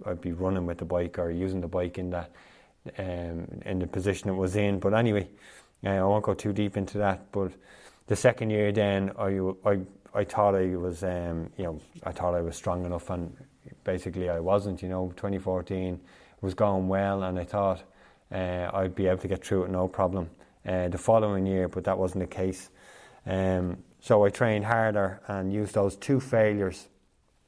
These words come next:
as, you know, um, as, as motivation to, you know, train harder and be stronger mentally the next time round.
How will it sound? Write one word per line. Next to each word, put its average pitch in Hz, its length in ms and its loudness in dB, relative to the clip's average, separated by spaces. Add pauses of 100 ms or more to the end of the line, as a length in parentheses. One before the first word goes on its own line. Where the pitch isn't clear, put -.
(320)
as, 92 520 0
you 104 80 0
know, 90 340 2 (640)
um, 90 1080 -2 (100)
as, 92 420 -4 (280)
as 104 160 2
motivation 101 920 2 (180)
to, 92 600 0
you 107 80 -2
know, 95 80 0
train 101 300 -2
harder 95 560 0 (320)
and 90 500 -2 (340)
be 107 100 -2
stronger 101 440 2
mentally 95 540 0 (340)
the 104 80 2
next 123 280 4
time 101 280 2
round. 87 340 0